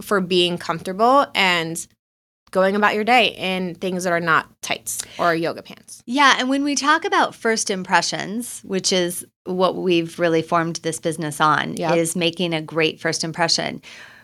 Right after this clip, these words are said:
Speaker 2: You could also consider, what does that say about you? If you're always running around in yoga clothes, what does that actually communicate to others about you?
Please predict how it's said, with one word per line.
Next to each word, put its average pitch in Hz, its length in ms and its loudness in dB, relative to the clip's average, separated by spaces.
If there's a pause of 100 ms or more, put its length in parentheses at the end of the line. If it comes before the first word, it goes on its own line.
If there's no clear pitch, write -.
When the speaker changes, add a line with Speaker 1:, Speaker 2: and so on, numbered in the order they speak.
(200)
Speaker 2:
You 226 180 2
could 262 120 4
also 311 280 2
consider, 214 580 0
what 190 580 2 (240)
does 190 440 0
that 165 300 4
say 180 520 0
about 147 340 -2
you? - 320 -12 (520)
If 180 200 -6
you're 190 380 0
always 196 440 2
running 180 260 -2
around 165 640 0 (200)
in 165 460 -4 (400)
yoga 180 400 2
clothes, - 720 -8 (360)
what 202 220 -2
does 214 200 -4
that 180 180 4
actually 160 420 0
communicate 180 800 -4
to - 140 -10
others 233 360 0
about 143 280 -2
you? - 180 -6